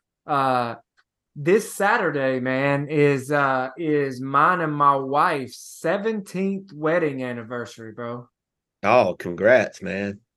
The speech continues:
Speaker 1: Yeah,
Speaker 2: Congrats.
Speaker 1: man. And I'm, man, I'm stoked about it, man, because, you know, a couple things, man. A lot of people, a lot of people, you, you know, they don't make it to seventeen, man, for, for whatever
Speaker 2: Right.
Speaker 1: reason. And I say, you know,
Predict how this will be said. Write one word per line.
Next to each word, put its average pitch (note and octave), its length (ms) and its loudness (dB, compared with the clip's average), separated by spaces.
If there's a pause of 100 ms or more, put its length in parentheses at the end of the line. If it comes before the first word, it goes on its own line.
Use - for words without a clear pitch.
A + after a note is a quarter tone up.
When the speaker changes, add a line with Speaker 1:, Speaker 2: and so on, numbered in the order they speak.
(120)
Speaker 1:
Yeah, D#3 280 4
Speaker 2:
Congrats. C3 80 4
Speaker 1:
man. C3+ 300 -2
And C#3 80 -4
I'm, F#3+ 180 0 (340)
man, F#3 220 -2
I'm G#3+ 120 2
stoked E3+ 420 0
about C3 340 0
it, A#2+ 100 -6
man, C3+ 380 -2
because, C#3 640 -2 (580)
you F3+ 80 -4
know, D#3+ 300 6
a E3 120 -4
couple A#3 380 0
things, C#3 540 -2
man. B2+ 420 -4 (380)
A D3+ 100 -2
lot F#3+ 240 6
of G#3 100 0
people, E3+ 540 2
a D3+ 80 2
lot F3+ 240 6
of G3 140 0
people, E3 500 -2
you, E3+ 140 -10
you F3 160 -2
know, F3 180 4
they F3+ 100 2
don't G3+ 220 2
make C4+ 240 0
it D#3+ 120 -6
to D3 100 -4
seventeen, C#3 840 0
man, D3 380 -2
for, C3+ 500 0
for C#3 140 -4
whatever C3+ 480 4
Speaker 2:
Right. C#3+ 80 -6
Speaker 1:
reason. F3+ 500 -4
And C#3+ 80 -6
I C#3 140 2
say, E3 500 0 (520)
you F3 140 2
know, D3+ 480 6